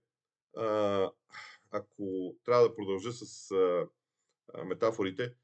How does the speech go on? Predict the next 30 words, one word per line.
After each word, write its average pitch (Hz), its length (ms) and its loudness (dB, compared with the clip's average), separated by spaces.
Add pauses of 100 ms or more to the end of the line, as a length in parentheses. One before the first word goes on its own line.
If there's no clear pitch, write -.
(420)
Тен 156 180 2
Хаг 170 320 0
раздвижи 131 640 2
страшно 143 480 2
много 127 320 -2
пластове 90 520 2 (1120)
и, 123 260 -2 (200)
и 135 120 -2
ще 123 220 -2
започне, 143 540 4
и 139 100 -2
ще 120 180 -6
намери 131 380 6
в 165 80 -4
един 160 200 0
момент 135 340 0
оптималното 123 540 0
състояние 104 300 0
на 95 60 0
отбора. 85 320 0
Юнайтед 160 380 0
в - 40 -10
момента 143 340 2
е 98 100 0
пети, 92 400 0 (560)
с 110 60 -10
мач 160 200 4
по-малко 156 480 6
от 123 200 -2
четвъртия 127 680 2